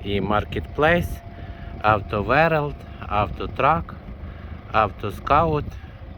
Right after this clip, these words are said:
Посилання даного автомайданчика, даного автоплощадки також залишу. Будь-який автомобіль можна придбати, розмитнити,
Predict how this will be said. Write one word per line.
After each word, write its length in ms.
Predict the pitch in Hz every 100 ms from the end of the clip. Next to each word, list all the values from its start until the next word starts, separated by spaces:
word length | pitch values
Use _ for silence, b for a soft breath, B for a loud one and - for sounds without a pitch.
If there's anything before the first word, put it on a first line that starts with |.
| B B B B B - -
Посилання 680 | 113 - 127 127 113 110 107
даного 580 | 120 123 113 104 107 104
автомайданчика, 920 | 107 - 117 110 101 113 113 107 - 104
даного 380 | 107 104 104
автоплощадки 1040 | 98 90 - - 104 - 110 101 - 98 95 - B B B -
також 380 | 113 104 - 165
залишу. 680 | 160 156 143 139 - - 127 - - -
Будь-який 640 | 110 117 113 110 - 110 104
автомобіль 680 | 98 - 104 104 110 160 180 B B B B -
можна 360 | 107 110 110 104
придбати, 760 | 113 113 113 135 170 - 143 - - - - -
розмитнити, 880 | 104 110 110 120 147 - 131 - 120